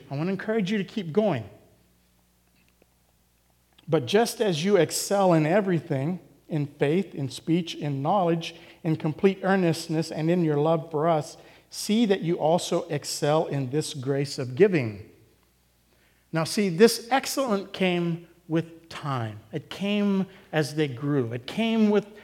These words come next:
as their walk with the Lord matured. It wasn't,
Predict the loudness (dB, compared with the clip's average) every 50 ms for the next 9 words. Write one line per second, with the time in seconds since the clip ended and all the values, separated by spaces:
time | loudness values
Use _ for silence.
0 | -14 -2 0 0 0 0 0 2 2 4 4 2 2 2 2 2 0 -2 -4 -10
1 | -18 -18 -20 _ -20 _ -4 -4 -4 -4 -2 -2 0 2 4 4 4 4 4 2
2 | -2 -6 -12 -16 -6 -4 -4 -4 -4 -4 -6 0 4 6 6 6 4 2 -4 -12
3 | -18 -20 -20 -20 -20 _ _ _ _ _ _ _ _ _ _ _ _ _ _ _
4 | _ _ _ _ _ _ _ _ _ _ _ _ _ _ _ _ _ _ _ _
5 | _ _ _ _ _ _ _ _ _ _ _ _ _ _ _ _ _ _ _ _
6 | _ _ -2 -2 -2 2 4 4 4 4 4 2 0 -2 -2 -6 -12 -16 -16